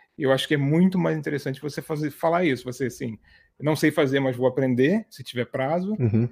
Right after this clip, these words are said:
Speaker 1: É, ou "Não sei fazer, não conte comigo pra isso, mas pode contar comigo pra isso, isso e aquilo", sabe? Então, acho que
Speaker 2: Uhum.
Speaker 1: uma das primeiras coisas é ser bastante sincero.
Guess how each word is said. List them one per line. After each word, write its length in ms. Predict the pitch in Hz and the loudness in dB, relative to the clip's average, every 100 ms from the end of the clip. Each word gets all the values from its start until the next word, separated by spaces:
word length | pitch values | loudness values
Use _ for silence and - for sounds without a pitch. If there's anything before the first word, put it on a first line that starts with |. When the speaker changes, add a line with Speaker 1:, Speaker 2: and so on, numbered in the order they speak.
| - _ | -6 _
Speaker 1:
É, 600 | - 120 117 113 113 113 - | -10 -6 -4 -2 -2 -4 2
ou 140 | 143 | 4
"Não 180 | 147 180 | 6 6
sei 180 | 180 151 | 4 0
fazer, 500 | 143 135 123 127 120 | 0 0 4 4 4
não 220 | 113 139 | 2 -2
conte 300 | 139 139 139 | -2 -6 -6
comigo 500 | - 127 120 135 143 | -6 -2 0 0 -4
pra 220 | 139 131 | -2 -2
isso, 360 | 123 127 156 196 | 0 0 -2 -4
mas 240 | 147 139 - _ - | -4 -6 -10 _ 0
pode 200 | 131 127 | 0 0
contar 240 | 127 131 | -4 -6
comigo 260 | 131 127 117 | -2 -2 -2
pra 200 | 120 117 | -4 -4
isso, 280 | 131 - 127 | -4 -6 -8
isso 260 | 117 - | -8 -8
e 60 | 117 | -12
aquilo", 480 | - 127 151 214 240 _ _ _ | -8 -4 -2 -2 -6 _ _ _
sabe? 260 | - 131 110 | -4 -2 0
Então, 240 | 110 131 139 | 0 0 0
acho 140 | - | -2
que 200 | 143 135 | -4 -4
Speaker 2:
Uhum. 240 | 127 - 101 | -6 -12 -8
Speaker 1:
uma 100 | 147 | -6
das 120 | 143 | -6
primeiras 320 | 170 160 170 | -2 0 0
coisas 200 | 156 135 | 0 0
é 80 | 135 | 0
ser 180 | - 143 | -2 -2
bastante 360 | 127 127 160 | 0 -2 -4
sincero. 500 | - 170 - 117 135 | -4 -6 -4 -4 -2